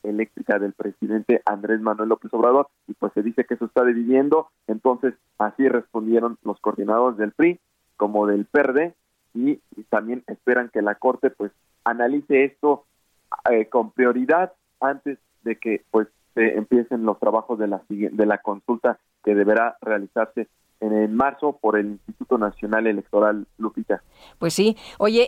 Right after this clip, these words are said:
Speaker 2: eh, entonces, lo que no les gusta es esta parte en la que se pregunta que siga en la presidencia, porque dicen ellos, oigan, pues se trata de revocación, ¿no? Si se va o no, no de que siga en la presidencia, porque esto ya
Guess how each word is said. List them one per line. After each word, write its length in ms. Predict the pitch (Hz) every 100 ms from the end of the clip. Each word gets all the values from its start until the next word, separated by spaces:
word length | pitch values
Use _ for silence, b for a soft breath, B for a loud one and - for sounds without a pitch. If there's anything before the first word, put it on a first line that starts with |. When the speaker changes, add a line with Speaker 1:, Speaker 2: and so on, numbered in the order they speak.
| 240
Speaker 2:
eh, 80 | 220
entonces, 560 | 226 240 277 302 247 220
lo 160 | 220
que 80 | 226
no 120 | 254
les 220 | 294 240
gusta 460 | 220 277 - 269 247
es 260 | 247 247 -
esta 320 | 247 - 269
parte 640 | 247 226 220 247 262 254
en 140 | 190 190
la 100 | 180
que 480 | - 190 185 175 165
se 180 | - 202
pregunta 680 | 214 208 277 277 - 208 -
que 320 | 190 214 196
siga 560 | - 277 262 226 226 -
en 320 | 214 220 226 214
la 180 | 208
presidencia, 840 | - 196 190 233 226 302 320 233 -
porque 300 | 202 208 208
dicen 320 | 247 254 214
ellos, 380 | 233 247 247 B B B
oigan, 480 | - 196 247 233 220
pues 200 | 214 196
se 100 | 202
trata 400 | 220 254 254 240
de 100 | 196
revocación, 840 | 185 190 185 190 185 - 240 311 302
¿no? 240 | 247 339
Si 200 | - 220
se 160 | 190 214
va 180 | 220 247
o 120 | 220
no, 380 | 196 208 247 330 B B 214
no 240 | 220 254
de 140 | 254
que 180 | - 196
siga 440 | - 254 277 254 -
en 200 | 202 190
la 140 | 185
presidencia, 680 | 208 185 214 220 311 294 262
porque 300 | - 196 -
esto 220 | 240 -
ya 320 | 208 202 214